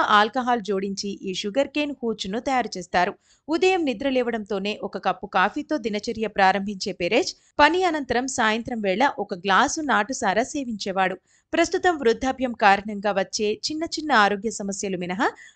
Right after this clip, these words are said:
జువాన్ విసెంటే పెరెజ్ మొరాకు మరే ఇతర అనారోగ్య సమస్యలు లేవని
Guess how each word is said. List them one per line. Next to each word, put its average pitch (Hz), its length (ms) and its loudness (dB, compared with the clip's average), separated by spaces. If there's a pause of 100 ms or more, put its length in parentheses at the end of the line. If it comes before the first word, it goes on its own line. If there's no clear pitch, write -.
జువాన్ 330 380 2
విసెంటే 262 420 0
పెరెజ్ 208 400 0
మొరాకు 196 420 0 (160)
మరే 185 240 0 (120)
ఇతర 311 300 0
అనారోగ్య 277 460 2
సమస్యలు 226 480 -4
లేవని 196 340 -2